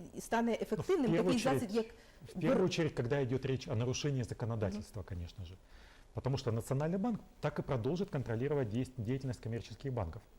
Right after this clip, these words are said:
Speaker 2: Но, э, есть огромное, совершенно необработанное поле небанковских учреждений. И вот тут финансовая полиция будет, э, выступать такой, м,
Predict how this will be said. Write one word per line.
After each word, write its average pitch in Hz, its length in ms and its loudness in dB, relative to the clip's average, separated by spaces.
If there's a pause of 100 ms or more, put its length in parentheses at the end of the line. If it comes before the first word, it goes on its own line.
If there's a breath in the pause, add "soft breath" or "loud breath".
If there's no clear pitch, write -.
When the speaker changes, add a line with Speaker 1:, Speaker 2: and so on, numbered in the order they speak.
(680 loud breath)
Speaker 2:
Но, 127 680 2
э, 101 340 -2
есть 135 160 -4
огромное, 117 920 0 (640)
совершенно 123 400 -2
необработанное 117 680 0
поле 127 600 0 (520 loud breath)
небанковских 110 840 -2 (200)
учреждений. 90 580 -4 (140)
И 113 60 -4
вот 107 120 -4
тут 190 140 -2
финансовая 123 400 -2
полиция 117 680 -4
будет, 107 340 -6 (140)
э, 95 400 -6
выступать 104 420 -4 (600 loud breath)
такой, - 220 -6 (400)
м, 104 100 -10